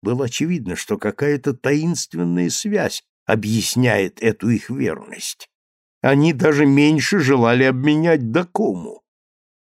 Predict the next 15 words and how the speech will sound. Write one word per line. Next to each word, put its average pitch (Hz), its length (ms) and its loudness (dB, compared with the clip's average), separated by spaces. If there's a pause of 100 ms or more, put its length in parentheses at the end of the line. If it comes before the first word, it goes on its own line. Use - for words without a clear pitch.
(580)
Их 135 200 2
обвинения 160 720 4
стали 151 340 0
такими 139 460 0
оскорбительными, 117 960 -2
что - 180 0
мы 156 160 0
поняли. - 560 -6 (640)
Они 175 220 2
хотят 160 440 -2
в - 100 -20
конечном 160 520 0
счете 156 400 -2
начать 139 500 -2
стычку. - 680 -10